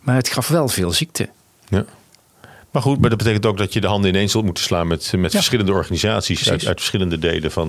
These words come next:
Speaker 2: eh,
Speaker 1: Ja.
Speaker 2: van de samenleving. En dat doen jullie ook, hè? K N M G en zeventig organisaties, eh, samen, wa-, waaronder, eh, Divosa van, eh, van Erik.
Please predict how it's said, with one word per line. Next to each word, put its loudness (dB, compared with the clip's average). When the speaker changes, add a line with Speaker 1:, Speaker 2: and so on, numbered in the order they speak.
Speaker 2:
eh, 0
Speaker 1:
Ja. 0
Speaker 2:
van -2
de -2
samenleving. 0
En 0
dat 0
doen 4
jullie 4
ook, 0
hè? 0
K -8
N 0
M 0
G -4
en 0
zeventig 0
organisaties, 0
eh, 0
samen, 0
wa-, 2
waaronder, 0
eh, 2
Divosa 0
van, 0
eh, -2
van -4
Erik. 0